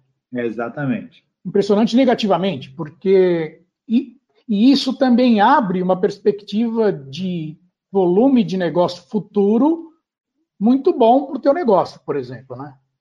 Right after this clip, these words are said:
Speaker 1: Ah, sem dúvida nenhuma, né? O, o que a gente acredita muito é que o plano de concessão e privatização do go-, dos governos estaduais e do governo federal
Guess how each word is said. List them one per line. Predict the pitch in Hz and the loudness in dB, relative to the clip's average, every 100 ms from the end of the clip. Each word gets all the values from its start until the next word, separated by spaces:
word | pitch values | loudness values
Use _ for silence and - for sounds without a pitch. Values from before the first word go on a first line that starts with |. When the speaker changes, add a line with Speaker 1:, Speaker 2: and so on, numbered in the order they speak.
| _ _ _ _ _ _ | _ _ _ _ _ _
Speaker 1:
Ah, | - 110 | -8 -8
sem | - 147 | -2 -2
dúvida | 127 127 139 170 | 2 2 2 0
nenhuma, | 254 190 135 107 | 2 2 2 0
né? | 110 110 | -2 -2
O, | 107 117 123 113 113 | -2 0 0 -2 -6
o | 107 | -2
que | 156 | 0
a | 160 | 0
gente | 151 156 151 | 0 0 -2
acredita | 147 135 123 127 127 110 | 0 0 0 -4 -4 -2
muito | 110 135 175 175 107 101 | 0 0 0 -2 -4 -2
é | 110 120 | 0 -2
que | - 127 | 0 0
o | 135 | 2
plano | 131 160 170 196 160 | 2 2 4 4 0
de | 127 127 | -2 -2
concessão | - 147 143 143 110 - 135 127 | 0 -2 0 -2 -4 -4 -2 -2
e | |
privatização | 120 123 120 120 - 117 - - 117 | -2 -4 -2 -2 -2 -4 -4 -10 -8
do | 113 | -6
go-, | 113 110 | -6 -8
dos | 110 127 | -4 -2
governos | 123 123 117 180 190 170 | 2 2 4 2 2 -4
estaduais | 160 147 139 120 110 107 98 - _ _ _ _ | -4 0 2 2 2 0 -6 -10 _ _ _ _
e | 147 | 2
do | 156 | 4
governo | 139 131 123 123 | 4 2 2 0
federal | 123 120 113 110 143 160 113 | 0 0 2 2 4 4 2